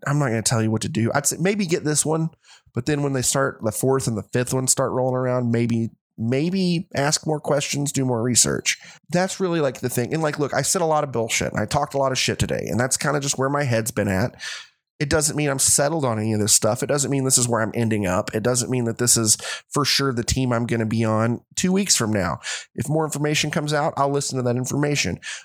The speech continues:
My point isn't to present to you my point of view and say, "I'm right, listen to me." My point is to say, "Look, I'm presenting some kinda controversial ideas.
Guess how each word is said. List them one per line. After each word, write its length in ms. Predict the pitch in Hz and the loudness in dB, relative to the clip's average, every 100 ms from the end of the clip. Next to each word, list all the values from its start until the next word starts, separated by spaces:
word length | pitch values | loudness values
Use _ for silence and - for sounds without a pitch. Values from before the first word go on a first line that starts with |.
| _ - | _ -6
My 200 | 135 180 | -2 -2
point 380 | 202 196 185 - | 0 -2 -2 -2
isn't 440 | 147 139 139 - - - - - | 0 2 0 -4 -6 -8 -10 -8
to 100 | - | -6
present 400 | - 143 127 135 | -2 0 2 2
to 140 | - 127 | 2 2
you 120 | 123 | 2
my 220 | 117 117 | 2 0
point 300 | 117 123 113 | 0 0 0
of 80 | 107 | 0
view 160 | 110 107 | 0 2
and 100 | 104 | 4
say, 180 | 107 - | 2 2
"I'm 280 | 120 110 113 | 0 2 0
right, 280 | 107 104 | 0 0
listen 260 | 110 113 98 | 0 2 2
to 80 | 90 | 2
me." 240 | 95 - - - - - | 0 -2 -4 -8 -14 -6
My 200 | 131 185 | -2 -2
point 420 | - 151 139 - _ _ _ | -2 -2 -2 -6 _ _ _
is 180 | 113 120 | 0 2
to 100 | - | 4
say, 360 | - 104 104 101 | 4 4 0 -2
"Look, 320 | 180 135 - - | 0 0 -2 -4
I'm 140 | 151 262 | -4 0
presenting 360 | 175 139 127 | 0 0 0
some 340 | 127 120 107 - _ - | 2 2 0 -4 _ -4
kinda 220 | 110 117 | -2 0
controversial 640 | 127 127 131 135 135 135 | 0 0 0 -2 0 0
ideas. 480 | 143 151 202 113 | 0 0 0 2